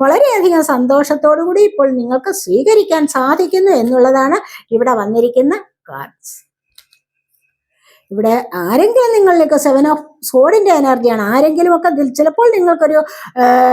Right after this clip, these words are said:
കർമ്മ ബേസ് ചെയ്തുള്ള ലൈഫ് ആയിരിക്കാം ഇപ്പോൾ നിങ്ങൾ നയിച്ചുകൊണ്ടിരിക്കുന്നത് എന്ന് കാണുന്നുണ്ട്. ആരെങ്കിലുമൊക്കെ,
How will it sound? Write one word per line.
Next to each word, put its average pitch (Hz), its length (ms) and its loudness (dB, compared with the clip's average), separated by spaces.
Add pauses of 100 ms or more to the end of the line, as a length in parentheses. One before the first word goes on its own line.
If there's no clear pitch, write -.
കർമ്മ 254 440 0
ബേസ് 262 280 2
ചെയ്തുള്ള 294 460 0
ലൈഫ് 226 380 0
ആയിരിക്കാം 233 500 0
ഇപ്പോൾ 339 360 -2
നിങ്ങൾ 247 240 -4
നയിച്ചുകൊണ്ടിരിക്കുന്നത് 240 960 -2 (160)
എന്ന് 208 220 -2
കാണുന്നുണ്ട്. 160 400 -12 (360)
ആരെങ്കിലുമൊക്കെ, 381 680 0